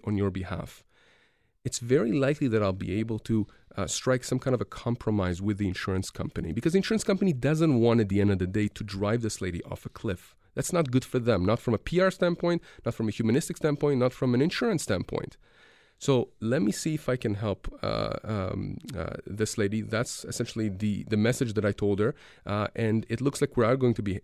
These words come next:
uh, able to help her. We're gonna communicate with the insurance company. But again, the lesson here is this. If you are stuck in between treatment professionals,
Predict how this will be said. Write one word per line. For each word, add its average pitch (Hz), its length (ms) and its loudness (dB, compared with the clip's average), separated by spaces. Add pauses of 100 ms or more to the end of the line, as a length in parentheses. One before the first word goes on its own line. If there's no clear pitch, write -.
uh, 95 200 -4 (100)
able 101 180 -2
to - 120 -6
help 98 200 -4
her. 147 80 2
We're 110 120 2
gonna 104 80 2
communicate 117 360 2
with 107 80 0
the 101 60 0
insurance 92 340 -4
company. 110 400 -4 (380)
But 120 100 2
again, 127 320 6 (160)
the 113 100 2
lesson 139 300 2
here 127 160 4
is 107 140 0
this. 110 280 0 (340)
If - 200 -10
you 143 160 2
are 147 80 4
stuck - 380 -2
in 127 80 4
between 120 400 2
treatment 127 320 -2
professionals, 123 520 -2